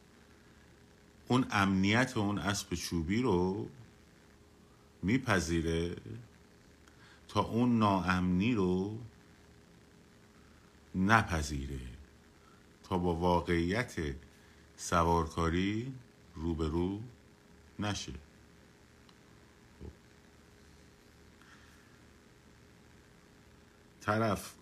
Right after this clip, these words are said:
می‌بینی مثلاً چندین سال توی یک رابطهٔ خ-، خراب و سمی میمونه، تصمیم نمی‌تونه بگیره بیاد بیرون.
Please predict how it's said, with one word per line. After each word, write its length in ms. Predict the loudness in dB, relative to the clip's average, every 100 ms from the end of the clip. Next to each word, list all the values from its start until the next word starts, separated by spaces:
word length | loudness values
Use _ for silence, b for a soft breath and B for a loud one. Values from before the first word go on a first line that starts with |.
| -10
می‌بینی 320 | -4 0 0 2
مثلاً 520 | 0 -2 -2 0 -2
چندین 480 | -2 -2 0 0 0
سال 300 | -2 -2 -2
توی 200 | -2 0
یک 200 | 0 -2
رابطهٔ 540 | -2 -2 -4 -4 -6
خ-، 320 | -4 -4 -4
خراب 460 | -4 -4 -2 -2 -4
و 100 | -6
سمی 420 | -4 -4 -4 -4
میمونه، 640 | -4 -4 -4 -4 -4 -4 -8 -12 -20 -20 -20 -20 -20 -20 -20 B B B B B -6
تصمیم 460 | -4 -2 0 2
نمی‌تونه 540 | 4 4 4 0 -2 -2
بگیره 340 | -2 -2 -2
بیاد 320 | -2 -2 -2
بیرون. 360 | -4 -6 -6 -8